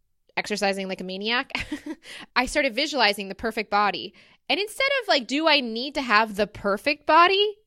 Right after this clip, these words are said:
No. But when I was like, "If I'm gonna visualize instead of working out, I need to have the perfect body, like, a better body than I even need or care to have so that I could show other people it works." And then I started visualizing and trying, and I efforted my mind,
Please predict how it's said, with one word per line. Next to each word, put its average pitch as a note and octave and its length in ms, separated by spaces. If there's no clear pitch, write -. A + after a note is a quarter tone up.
No. G3 600
But A#3 140
when B3+ 100
I B3 120
was A3+ 180
like, G#3+ 160
"If G#3+ 100
I'm A#3+ 120
gonna E4+ 180
visualize A3+ 380
instead A3 260
of A3+ 100
working F3+ 300
out, E3 220
I C#4 140
need B3 160
to F#3+ 40
have E3+ 300
the F3 160
perfect G3 580
body, F#3 320
like, G#3+ 160
a G#3+ 60
better B3 400
body G#3+ 320
than G3+ 160
I F#3+ 80
even G3 560
need F#3+ 580
or F3 160
care F3+ 300
to C#4 120
have D4 380
so C4+ 200
that A#3 100
I A#3 80
could A#3 160
show A#3 140
other G#3 240
people G3+ 300
it - 120
works." - 400
And B3 160
then C#4+ 140
I E4+ 80
started A#3+ 400
visualizing F#3+ 640
and E3+ 80
trying, G3+ 560
and F#3 100
I F3+ 200
efforted A3 380
my F#3+ 140
mind, F#3 540